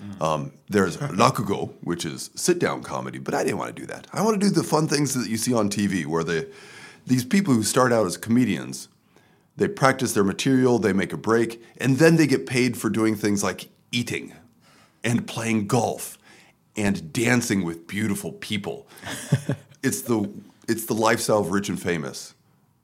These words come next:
Speaker 2: before you're rich and famous. It's great.
Speaker 1: And you're part of a duo, Pakkun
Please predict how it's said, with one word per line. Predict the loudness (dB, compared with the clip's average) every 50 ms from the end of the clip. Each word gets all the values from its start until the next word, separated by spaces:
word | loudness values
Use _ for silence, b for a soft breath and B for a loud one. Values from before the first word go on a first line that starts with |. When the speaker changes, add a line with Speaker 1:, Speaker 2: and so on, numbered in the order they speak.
| _ -6
Speaker 2:
before | -2 -2 -2 0 0 2 2 2
you're | 2 0
rich | -2 -4 -6 -8
and | -10 -10
famous. | -10 -12 -12 -14 -14 -18 -18 -20 _ _ -16
It's | -14 -10
great. | -6 -6 -6 -6 -8 -14 -20 _ _ _ _ _ 0
Speaker 1:
And | 2 4 8 10
you're | 12 12 12 12 12 12 10 10 8 4
part | 2 2 2 2
of | 2
a | 2
duo, | 0 0 0 0 0 -2
Pakkun | -4 -4 -6 -6 _ _ _ -2 -2 -2 -2 -2 -6